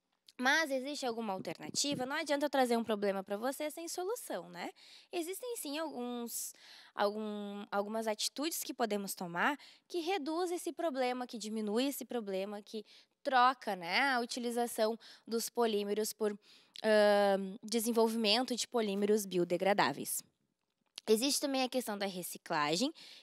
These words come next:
que é uma medida de extrema importância, tá? Porque, é,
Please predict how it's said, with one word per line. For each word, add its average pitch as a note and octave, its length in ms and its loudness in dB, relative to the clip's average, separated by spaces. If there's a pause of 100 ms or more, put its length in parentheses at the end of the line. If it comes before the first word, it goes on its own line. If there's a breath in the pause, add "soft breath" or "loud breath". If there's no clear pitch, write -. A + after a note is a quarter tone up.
que - 80 -4
é C4 40 2
uma C4+ 120 0
medida A#3 380 -2
de A3+ 120 -4
extrema D#4+ 640 2
importância, C4+ 1040 -2 (600 soft breath)
tá? F3 320 0 (260 soft breath)
Porque, A3+ 920 -6
é, G#3+ 420 4